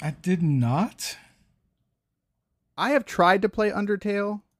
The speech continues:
Speaker 2: and <sighs> I don't
Speaker 1: It's a ten out of ten on Steam, ninety-six on Humble Bumble. Like, I think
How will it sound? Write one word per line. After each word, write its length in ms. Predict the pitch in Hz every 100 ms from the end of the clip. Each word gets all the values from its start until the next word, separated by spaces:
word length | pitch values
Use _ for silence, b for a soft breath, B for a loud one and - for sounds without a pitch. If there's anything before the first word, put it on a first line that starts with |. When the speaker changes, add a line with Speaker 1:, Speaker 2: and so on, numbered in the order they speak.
| _ _ _ _ _ _ _ _ -
Speaker 2:
and 580 | 131 131 127 123 120 - _ _ _ _ _ _ _ _ _ _ _ _ _ _ _ _ _ _ _ _ -
<sighs> 0 | B B B B B B B B B B _ _ -
I 140 | 156 -
don't 340 | 170 185 196 - - _ _ _ _ -
Speaker 1:
It's 140 | 147
a 80 | 139
ten 280 | - - 165
out 160 | 170
of 60 | 170
ten 200 | - 175
on 160 | 160 151
Steam, 680 | - - 156 165 185 190
ninety-six 680 | 139 156 170 - 165 175 -
on 240 | 143 143 143
Humble 360 | - 147 147 160
Bumble. 580 | 190 196 202 240 233
Like, 260 | 175 127 120 -
I 100 | 123
think 240 | - -